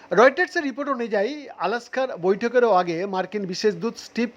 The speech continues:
উইটকফ যখন রাশিয়ায় গিয়ে পুতিন এবং রাশিয়ার বিনিয়োগ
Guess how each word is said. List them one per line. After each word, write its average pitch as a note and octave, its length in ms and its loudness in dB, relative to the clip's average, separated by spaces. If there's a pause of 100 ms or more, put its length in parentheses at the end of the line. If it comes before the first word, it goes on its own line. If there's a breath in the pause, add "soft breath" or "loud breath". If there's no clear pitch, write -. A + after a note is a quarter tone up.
(460 loud breath)
উইটকফ C4 360 4
যখন B3 260 2
রাশিয়ায় A#3+ 580 0
গিয়ে A3+ 200 -8
পুতিন A3 340 -8
এবং G#3+ 200 0
রাশিয়ার F#3+ 400 0
বিনিয়োগ F3+ 400 -2